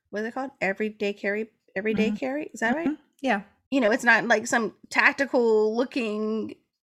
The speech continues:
Speaker 1: thing. It's a very
Speaker 2: No.
Speaker 1: common brand name. So it's not like, "Oh, there she goes with her tactical bag."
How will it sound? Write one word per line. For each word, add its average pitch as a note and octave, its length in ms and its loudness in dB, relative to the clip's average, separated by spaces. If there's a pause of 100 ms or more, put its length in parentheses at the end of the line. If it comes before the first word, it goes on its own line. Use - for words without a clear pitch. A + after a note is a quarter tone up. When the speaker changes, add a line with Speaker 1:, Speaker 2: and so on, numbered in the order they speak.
(180)
Speaker 1:
thing. A3 320 4
It's G#3+ 180 2
a B3 40 4
very G#3+ 240 6
Speaker 2:
No. B3 60 4
Speaker 1:
common A#3+ 1000 2
brand A#3 460 2
name. A#3 680 -2
So A3+ 140 0
it's G#3 120 -4
not A3+ 120 2
like, A3+ 180 2
"Oh, A#3+ 120 4
there A3+ 180 0
she C#4 160 -4
goes C4+ 220 2
with B3 120 -2
her C4 140 4
tactical C4 480 0
bag." G#3 460 2